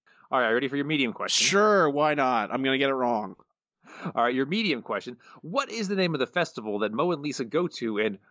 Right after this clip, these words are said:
Speaker 1: Mo and Lisa?
Speaker 2: I don't know. I don't even remember what the episode's about, Matt. What do you expect me to,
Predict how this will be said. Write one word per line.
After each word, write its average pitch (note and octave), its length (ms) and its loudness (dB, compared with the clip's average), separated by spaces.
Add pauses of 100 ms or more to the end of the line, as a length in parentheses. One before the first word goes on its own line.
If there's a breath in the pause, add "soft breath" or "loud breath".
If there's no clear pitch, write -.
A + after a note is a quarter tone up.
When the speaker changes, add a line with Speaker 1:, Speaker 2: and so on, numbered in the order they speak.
Speaker 1:
Mo B2 280 2
and C3 100 0
Lisa? A#2+ 440 0 (680 loud breath)
Speaker 2:
I G3+ 260 -20
don't A3 160 -2
know. B3 280 -2 (400)
I - 60 -6
don't C#4 120 -2
even A#3+ 180 0
remember B3+ 240 2
what A#3+ 80 -2
the C4 80 2
episode's A#3 340 -2
about, A3 220 0
Matt. - 280 -2
What E3+ 100 -2
do A#3 40 0
you A3 140 0
expect - 440 -4
me B3 100 2
to, E3 240 0